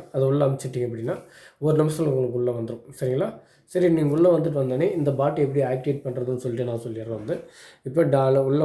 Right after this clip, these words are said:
வந்து அமௌண்ட் வந்துருச்சு. அந்த இன்னும் ஒரு ஐம்பது டாலர் உள்ள போட்டுனீங்கன்னா ஒரு பாட் ஆக்டிவேட் பண்றதுக்கு ஐம்பது டாலரு.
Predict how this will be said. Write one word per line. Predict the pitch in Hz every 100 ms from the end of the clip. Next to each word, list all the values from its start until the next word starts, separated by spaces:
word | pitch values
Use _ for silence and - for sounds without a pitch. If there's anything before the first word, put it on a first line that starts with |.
| 143
வந்து | 143
அமௌண்ட் | 123 127 123
வந்துருச்சு. | 120 123 127
அந்த | 117 123
இன்னும் | 123 120 120
ஒரு | 120
ஐம்பது | 123 127 120
டாலர் | 135 139
உள்ள | 127 135
போட்டுனீங்கன்னா | 139 123 123 117 117 185
ஒரு | 175 123
பாட் | 131 139
ஆக்டிவேட் | 131 139 139 -
பண்றதுக்கு | 117 117 123
ஐம்பது | 113 113
டாலரு. | 117 117 113